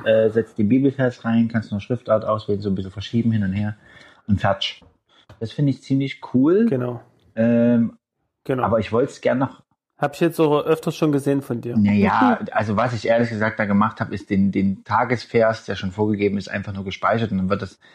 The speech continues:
Speaker 2: automatisch angezeigt, so nach dem Motto, ich hätte es erstellt, aber das stimmt ja gar nicht.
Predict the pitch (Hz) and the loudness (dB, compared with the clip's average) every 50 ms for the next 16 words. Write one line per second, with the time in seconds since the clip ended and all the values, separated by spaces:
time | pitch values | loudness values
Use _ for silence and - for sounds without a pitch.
0 | - - - _ _ - 104 107 98 107 104 104 104 101 104 98 - - - 110 | -20 -20 -20 _ _ -2 -2 0 2 2 2 4 2 2 0 -2 -2 0 2 2
1 | 120 123 120 - - - 101 98 95 - 104 98 95 92 - 98 101 101 98 101 | 4 4 2 0 0 0 0 0 2 2 0 0 0 2 2 2 2 2 0 0
2 | 98 - 110 101 107 101 - - - - - - - - 113 113 113 104 - 107 | -2 -2 0 -2 -2 -2 -2 -4 -6 -6 -4 -8 -4 0 0 0 2 0 -2 -6
3 | 107 92 92 - - 120 117 113 95 90 - 87 90 92 92 - - | -6 -8 -6 0 0 2 2 2 -2 -4 -6 -8 -8 -8 -12 -14 -18